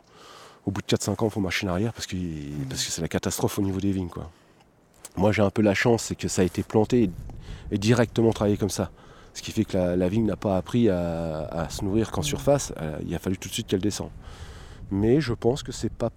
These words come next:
Speaker 1: plus mal de faire, tu sais, c'est ce côté, euh, l'é-, l'équilibre, rien de plus chiant qu'un équilibre.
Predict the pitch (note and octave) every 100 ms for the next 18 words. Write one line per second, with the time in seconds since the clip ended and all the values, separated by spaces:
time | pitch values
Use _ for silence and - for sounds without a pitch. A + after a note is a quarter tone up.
0 | - - A#2+ A2+ A#2+ D#3+ - - - -
1 | - _ G#2 G2 C3 B2+ A2+ - - -
2 | C#3 G#2 - A2+ G#2+ - A2+ F#2+ F2 F2
3 | F2 E2+ - - _ - - - - -
4 | - G2+ A2+ - A#2+ C#3 C3 D3 E3 E3+
5 | A#2 G#2+ A2+ A#2+ - - C#3+ A#2+ G#2+ -
6 | C#3 D3 F2+